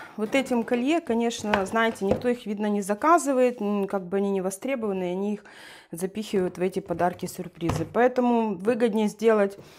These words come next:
заказ на сумму двести девяносто девять гривен, чем получить такой подарок-сюрприз, как здрасте. Еще раз покажу вам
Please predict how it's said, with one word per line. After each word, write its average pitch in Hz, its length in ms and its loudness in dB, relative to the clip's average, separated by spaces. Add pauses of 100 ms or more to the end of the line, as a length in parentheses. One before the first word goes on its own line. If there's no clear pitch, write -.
(280)
заказ 208 520 4
на 196 100 0
сумму 208 440 0
двести 190 320 -2
девяносто 180 380 -4
девять 170 300 -2
гривен, 208 380 -2
чем 190 360 -2 (760)
получить 202 380 -2
такой 202 240 -4
подарок-сюрприз, 170 880 -4
как 160 180 -6
здрасте. 143 500 -14 (320)
Еще 254 160 4
раз 233 140 2
покажу 208 420 -2
вам 180 240 0